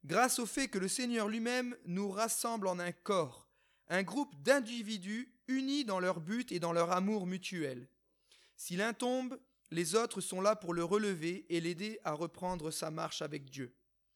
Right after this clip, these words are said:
Si quelqu'un pêche, il peut trouver le renouvellement dans l'Église. En tant que membre du corps de Christ, est-ce que je reflète une facette du caractère de Christ et assume sa part dans l'avancement de son œuvre ?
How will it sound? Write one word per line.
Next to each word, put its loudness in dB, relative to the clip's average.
Si -14
quelqu'un 2
pêche, 0
il -4
peut 0
trouver 0
le 2
renouvellement 2
dans -2
l'Église. -8
En 4
tant 6
que 2
membre 4
du -4
corps 2
de -4
Christ, -6
est-ce 2
que 0
je 2
reflète 0
une -8
facette -4
du -12
caractère 2
de -6
Christ -10
et -2
assume -4
sa -4
part -6
dans -2
l'avancement 0
de -8
son -8
œuvre ? -14